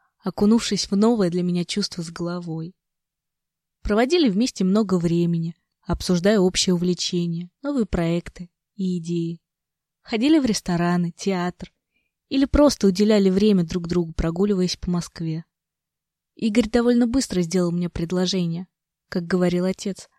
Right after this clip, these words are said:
но я согласилась, потому что на тот момент уже не представляла своей жизни без этого мужчины.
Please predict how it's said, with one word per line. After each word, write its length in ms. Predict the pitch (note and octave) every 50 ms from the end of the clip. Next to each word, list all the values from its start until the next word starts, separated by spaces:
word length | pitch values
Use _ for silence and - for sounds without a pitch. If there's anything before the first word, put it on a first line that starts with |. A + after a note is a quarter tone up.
| _ _ _ _ _ _ _ -
но 80 | A3 G#3+
я 160 | A#3 C4+ C#4+
согласилась, 880 | - C4+ B3 B3 A#3+ A#3 - - - - E3+ E3 D#3+ D#3+ E3 - - _ _ _ _ _ _
потому 320 | - - - - F3+ F#3 F#3+
что 180 | - - F#3+
на 120 | F#3 F3+ F#3
тот 260 | - - D4 - -
момент 420 | B3+ B3 A#3 A3+ A3 A3 - - _ _ _ _ _ _ _ _ _ -
уже 180 | G#3 G3+ A3
не 120 | A3 A3 G#3+
представляла 680 | - - G3+ - - - G#3 G3+ G3+ G3+ F#3 F3+ E3+
своей 320 | E3 - - F3 E3+ F3 E3+
жизни 320 | E3+ G#3 A3+ A3 - F3
без 220 | D#3+ D#3+ D#3+ D#3+
этого 280 | F3 F3 - F3 E3+ E3
мужчины. 640 | E3+ E3+ E3+ - - - - F3+ E3+ E3+ F3 F3+